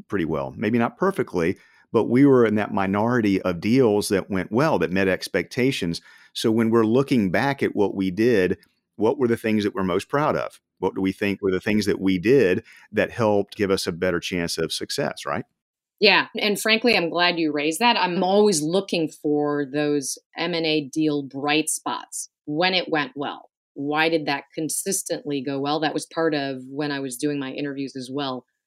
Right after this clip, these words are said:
Speaker 2: and equally included in my book, because you do have successes and they're similar to the patterns of failure. They're similar patterns for success.
Speaker 1: Interesting. So let's get into,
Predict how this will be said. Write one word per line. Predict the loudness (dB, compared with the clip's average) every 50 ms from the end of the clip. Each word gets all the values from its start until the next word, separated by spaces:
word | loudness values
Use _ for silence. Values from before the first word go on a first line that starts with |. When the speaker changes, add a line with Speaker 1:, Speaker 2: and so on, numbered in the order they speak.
| _ _ _
Speaker 2:
and | -6 -4 -2 -2
equally | -2 -4 -4 -2 -2 0 0
included | -2 -4 -4 -4 -4 -2 -2
in | -2 -2
my | -4 -4
book, | -2 -2 -2 -2 -2
because | -4 -6 -4 -4 -4
you | -4 -4
do | -2 0 4 4 6 6 6 4 2 -2
have | -4 -4 -4
successes | -4 -6 -6 -4 -4 -4 -4 -4 -4 -4 -6 -4 -4 -4 -4 -6 -8 -8
and | -6 -6 -4 -4
they're | -2 -2 0 0 0 -2 -2 -6 -8 _ _ _ _ _
similar | -2 4 6 8 8 8 8
to | 6 2
the | 0
patterns | 2 4 4 6 8 8 8 6 6 2
of | 0
failure. | 0 0 2 4 4 4 6 4 4 4
They're | 2 0 0 0 -2 -4 _ _ _
similar | -12 -10 -8 -6 -4 -2 -2 -2 -2
patterns | -2 -2 0 0 0 -2 -4 -6 -4
for | -4 -4 -4
success. | -2 -4 -6 -6 -6 -4 -4 -4 -4 -4 -6 -10 -12 -14 -16 _ _ _ _ _ _ _ _ _ _ _ _ -6
Speaker 1:
Interesting. | -2 0 0 2 0 0 2 2 2 2
So | 2 2
let's | 4 4 2 2
get | 0 0 2 2
into, | 2 2 0 2 4 6 6 6 6 6 6 4